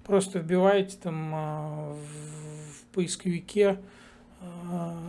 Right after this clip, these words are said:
<clears throat> чертежи профилей, там, а, карнизного декора, какой-нибудь Арак Декор, а, в Д В Г, и все, и вам там вывалится миллион вариантов, можно скачать, использовать.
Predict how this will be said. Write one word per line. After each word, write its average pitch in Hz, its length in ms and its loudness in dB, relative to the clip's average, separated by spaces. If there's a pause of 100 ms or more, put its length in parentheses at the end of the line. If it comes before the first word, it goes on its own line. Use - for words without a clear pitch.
(160)
<clears throat> 208 320 8 (1500)
чертежи 240 760 8
профилей, 196 1160 10
там, 170 340 6
а, 165 360 2
карнизного 196 680 8
декора, 185 420 8
какой-нибудь 175 360 0
Арак 180 340 8
Декор, 226 580 6 (220)
а, 170 240 0
в 160 80 -2
Д 185 100 8
В 175 160 6
Г, 147 260 2
и - 40 2
все, 147 260 0
и 151 40 4
вам 160 180 2
там 160 180 -2
вывалится 165 480 2
миллион 147 380 -2
вариантов, 185 460 0
можно 151 260 -8
скачать, - 500 -6
использовать. 147 460 -10